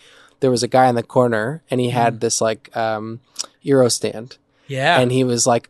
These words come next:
Speaker 1: he, I, he would get there at, like, five in the morning.
Speaker 2: Yeah, they had to get the spot.
Speaker 1: And he, he would, he would make food. He'd sell it all by, like, two o'clock.
Speaker 2: Yeah.
Speaker 1: And then he would be there until, like, eight o'clock at night cleaning the thing.
Speaker 2: Yep.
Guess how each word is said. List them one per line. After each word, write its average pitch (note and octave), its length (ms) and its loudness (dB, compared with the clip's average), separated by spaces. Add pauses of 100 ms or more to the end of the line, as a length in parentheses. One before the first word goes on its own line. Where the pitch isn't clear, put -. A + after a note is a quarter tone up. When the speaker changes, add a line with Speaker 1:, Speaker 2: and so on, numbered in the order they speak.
(120)
Speaker 1:
he, C3+ 240 2
I, B2 240 0
he B2+ 140 -2
would B2 120 -2
get - 220 0
there B2+ 180 2
at, A2 80 -2
like, A2+ 320 -4 (100)
five C3 320 2
in E3 60 0
the F3 80 0
morning. A#2 400 -2
Speaker 2:
Yeah, E3+ 220 -6
they C#3 60 -4
had B2 80 -6
to C3+ 40 -8
get D#3 140 -2
the C#3+ 60 -4
spot. G#3 460 -2
Speaker 1:
And C3 200 2
he, B2+ 400 0
he B2+ 200 0
would, A#2 320 -2
he B2+ 220 -2
would A2+ 160 -2
make B2+ 300 0
food. C#3+ 320 2
He'd A#2+ 240 -4
sell D#3 360 2
it C3 140 0
all B2+ 320 6
by, A2+ 160 2
like, A2 220 -4
two D3 160 0
o'clock. A#2 560 -2
Speaker 2:
Yeah. D#3+ 240 -2 (260)
Speaker 1:
And C3+ 160 2
then C#3 120 2
he C#3 140 0
would B2+ 160 0
be E3+ 140 -4
there D3 220 0
until, B2+ 260 -4
like, A#2+ 280 -4 (460)
eight E3 180 2
o'clock D3+ 360 0
at C3+ 60 -10
night C#3 200 -6
cleaning F3 380 0
the A2 80 -8
thing. A2 380 -10
Speaker 2:
Yep. D#3 340 -2